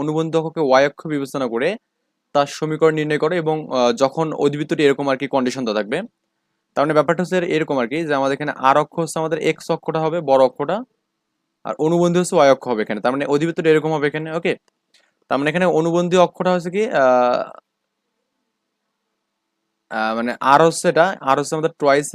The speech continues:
এ, আর হচ্ছে অনুবন্ধী কি এখানে twice বি এখানে, ওকে? তার মানে আমাদের এখানে এটার ক্ষেত্রে সূত্র আমাদের all time এখানে এক্স স্কয়ার by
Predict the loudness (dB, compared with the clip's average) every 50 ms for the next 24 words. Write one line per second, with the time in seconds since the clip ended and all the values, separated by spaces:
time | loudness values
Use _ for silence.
0 | -8 -8 -8 -12 _ _ _ _ -6 -4 -2 -2 -2 -4 -6 -6 -4 -2 -2 -2
1 | -2 -4 -4 -6 -8 -8 -8 -8 -10 -10 -14 _ -2 0 0 0 0 -2 -4 -8
2 | -14 -10 -6 -6 -6 -6 -6 -8 -8 -8 -6 -6 -6 -6 _ _ _ _ _ _
3 | _ _ _ _ _ _ _ _ _ _ _ _ _ _ 2 2 2 2 2 0
4 | 2 2 0 0 0 -2 -2 0 2 0 2 2 0 -4 -2 -4 -4 -4 -4 -6
5 | -8 -10 -4 -2 0 0 0 2 2 0 2 2 -2 -2 -2 -4 -4 -4 -4 -4
6 | -8 -10 -10 -4 -4 -4 -2 0 2 2